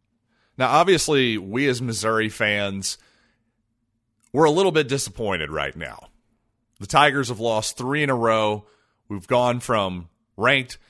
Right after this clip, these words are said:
tenth in the A P to a, what was projected to be a protected seed, as it's called,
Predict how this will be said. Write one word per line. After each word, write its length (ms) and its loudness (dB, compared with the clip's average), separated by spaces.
tenth 320 -2
in 100 -6
the 140 -4
A 180 0
P 400 -4
to 380 -6
a, 240 -2
what 220 -2
was 260 -4
projected 640 -2
to 60 -8
be 160 -4
a 80 -2
protected 760 -4
seed, 500 -4
as 140 -8
it's 140 -10
called, 540 -2